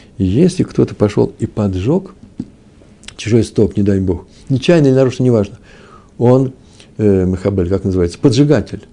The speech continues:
мазик. Это не те законы, э, которые мы сейчас с вами изучаем. Мы с вами изучаем законы,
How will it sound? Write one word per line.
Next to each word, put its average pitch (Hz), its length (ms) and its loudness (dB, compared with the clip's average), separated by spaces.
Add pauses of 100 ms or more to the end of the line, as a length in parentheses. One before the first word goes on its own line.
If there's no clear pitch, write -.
(280)
мазик. 107 560 -2 (680)
Это 113 180 0
не 135 140 4
те 135 160 2
законы, 127 600 0
э, 107 340 2 (300)
которые 113 240 0
мы 113 60 0
сейчас 110 160 -4
с - 20 -16
вами 117 180 2
изучаем. 104 440 -2 (200)
Мы - 80 -10
с - 60 -6
вами 113 160 0
изучаем 101 460 -2
законы, 110 380 -2